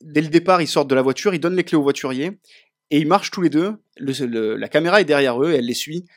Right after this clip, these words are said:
Donc sur le, le, le son de cette musique, Then He Kissed Me, si vous comprenez les paroles, la, la jeune fille raconte comment, euh, à la fin de la soirée, son, son, son prétendant l'a embrassée. Et là, on comprend,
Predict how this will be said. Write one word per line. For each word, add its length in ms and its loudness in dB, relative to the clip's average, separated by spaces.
Donc 180 -2
sur 200 2
le, 220 6
le, 220 -2
le 120 -8
son 180 -8
de 40 -10
cette 180 -4
musique, 300 -2
Then 140 6
He 120 -2
Kissed 300 -4
Me, 160 -2
si 300 -8
vous 160 -10
comprenez 320 -2
les 80 -2
paroles, 420 2
la, 240 -6
la 100 -6
jeune 160 -12
fille 140 0
raconte 400 0
comment, 420 -2
euh, 180 -2
à 80 -8
la 100 -4
fin 160 -2
de 80 0
la 80 4
soirée, 480 4
son, 320 -8
son, 280 -14
son 580 -14
prétendant 440 -2
l'a 100 -2
embrassée. 480 -4
Et 100 4
là, 80 6
on 100 6
comprend, 560 0